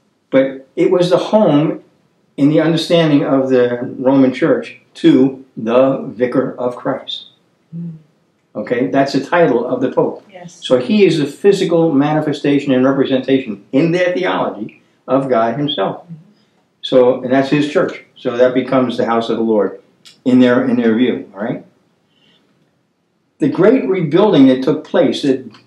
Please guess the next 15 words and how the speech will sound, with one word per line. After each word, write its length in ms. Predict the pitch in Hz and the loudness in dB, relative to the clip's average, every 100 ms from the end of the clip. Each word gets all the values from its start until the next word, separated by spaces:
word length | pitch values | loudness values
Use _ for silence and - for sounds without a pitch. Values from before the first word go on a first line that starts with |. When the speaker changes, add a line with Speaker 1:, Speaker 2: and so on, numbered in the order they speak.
| _ | _
Speaker 1:
brought 300 | 165 220 180 | 0 2 2
it 100 | - | 0
to 100 | 131 | 2
that 240 | 131 127 - | 2 2 2
place 260 | 156 151 | 0 2
of 320 | 127 117 110 - _ _ | 0 0 -2 -10 _ _
splendor 720 | - - - 165 175 147 135 | -12 -8 0 2 4 4 4
and 180 | 127 117 | 2 2
grandeur 560 | 123 143 151 127 127 | 2 2 2 4 4
and 80 | 127 | 4
majesty 600 | 131 131 131 127 - 120 | 2 2 0 0 -2 -2
that 140 | 113 110 | -2 0
it 120 | 117 | 2
is 220 | 123 - | 2 0
today, 520 | 110 120 107 101 123 | -2 0 0 -2 -6